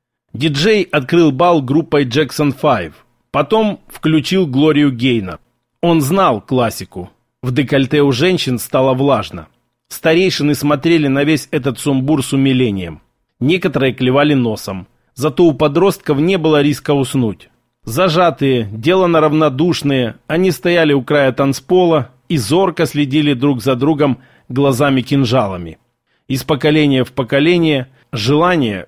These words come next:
всегда должно сначала победить робость. И до чего же паршиво, когда не знаешь, как с этим справиться.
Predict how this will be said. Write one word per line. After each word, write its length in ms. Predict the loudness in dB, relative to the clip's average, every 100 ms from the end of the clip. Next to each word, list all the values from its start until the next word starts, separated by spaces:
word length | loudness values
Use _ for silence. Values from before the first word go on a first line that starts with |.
| _
всегда 480 | -6 -4 0 0 2
должно 400 | 0 0 -2 -2
сначала 680 | -2 -4 0 2 2 0 -4 _
победить 480 | -2 -2 -2 -2 0
робость. 600 | 0 0 -4 -12 -18 _ _ _ _
И 60 | -2
до 140 | -2
чего 240 | 0 0 0
же 120 | 0
паршиво, 760 | 0 -2 -2 -2 -2 -2 -4 -10 _ -8
когда 300 | -4 0 0
не 120 | 0
знаешь, 460 | 0 0 0 -2 -12 _
как 240 | -4 -4 -2
с 80 |
этим 260 | -4 0 -2
справиться. 720 | -2 -2 -2 -2 -10 -14 -18